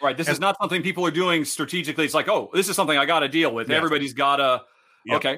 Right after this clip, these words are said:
Speaker 1: okay.
Speaker 2: Yeah, and so that's a little bit of the theme. You have to give something to the Godfather, and they're gonna make an offer that you can't refuse. You know, they're gonna say, "Hey, you're gonna take this or you're gonna take that." And then, uh, after that phase is done, you go to the, um,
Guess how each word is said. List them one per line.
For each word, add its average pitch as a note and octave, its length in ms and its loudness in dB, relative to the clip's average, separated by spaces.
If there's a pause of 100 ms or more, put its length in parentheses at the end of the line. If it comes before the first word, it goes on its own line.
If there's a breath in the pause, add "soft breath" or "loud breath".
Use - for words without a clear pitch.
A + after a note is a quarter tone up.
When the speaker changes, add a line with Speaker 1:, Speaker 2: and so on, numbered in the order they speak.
Speaker 1:
okay. D3 260 -2
Speaker 2:
Yeah, C3 240 2
and C#3 100 -2
so - 120 0
that's G3+ 180 0
a G#3 60 2
little G3 200 2
bit F#3+ 160 0
of F#3 100 -2
the D#3 100 2
theme. C3 280 -6
You A#2 140 -6
have C3 240 0
to C3+ 80 -12
give C3+ 160 -4
something B2+ 280 -6
to A#2+ 40 -6
the A2+ 80 -6
Godfather, G2 580 0
and G#2+ 300 -6 (240 loud breath)
they're C#3 140 2
gonna D#3+ 160 2
make D#3 160 0
an D3 80 2
offer C#3+ 320 0
that C3 160 0
you A#2+ 80 -8
can't D3+ 260 -4
refuse. B2+ 540 -4
You A#2+ 80 -2
know, A#2+ 160 4
they're B2+ 260 0
gonna B2+ 140 -2
say, B2 200 0
"Hey, B2 120 2
you're A2+ 160 -2
gonna A#2+ 100 0
take C#3 220 -2
this D3+ 200 0
or A#2 120 -4
you're A2+ 80 -6
gonna A2+ 100 -4
take A2 220 -2
that." G2 240 -2 (340 loud breath)
And C#3+ 160 0
then, F#3+ 240 0 (100)
uh, B2+ 220 -2
after D3 400 0
that D#3 240 -2 (180)
phase D#3+ 240 0
is D3 140 -8
done, B2+ 240 2
you A#2+ 80 -4
go C3 160 2
to C3 80 -2
the, B2 320 -2
um, A2 460 -2